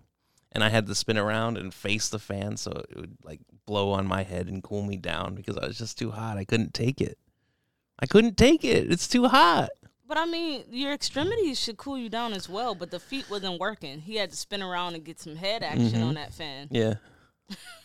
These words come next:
Speaker 2: <laughs> Yeah, you're just, uh,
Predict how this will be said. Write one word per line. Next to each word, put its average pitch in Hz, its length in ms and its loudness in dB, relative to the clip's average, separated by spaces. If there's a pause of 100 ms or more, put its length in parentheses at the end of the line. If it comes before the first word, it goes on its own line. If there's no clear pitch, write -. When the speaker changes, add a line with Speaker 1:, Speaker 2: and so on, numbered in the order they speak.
(320)
Speaker 2:
<laughs> 247 80 0 (1400)
Yeah, 311 220 -6
you're 240 220 -6
just, 247 260 -12
uh, 240 460 -8